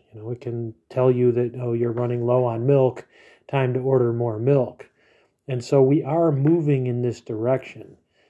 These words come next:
And the fact that Bradbury wrote this in nineteen fifty is pretty amazing, considering television was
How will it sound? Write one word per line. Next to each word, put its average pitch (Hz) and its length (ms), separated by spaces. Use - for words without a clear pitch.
And 117 360
the 117 100
fact - 380
that 135 220
Bradbury 131 560
wrote 123 300
this 123 200
in 117 180
nineteen 120 500
fifty 151 580
is 117 160
pretty 156 300
amazing, 123 580
considering 117 720
television 123 640
was 113 420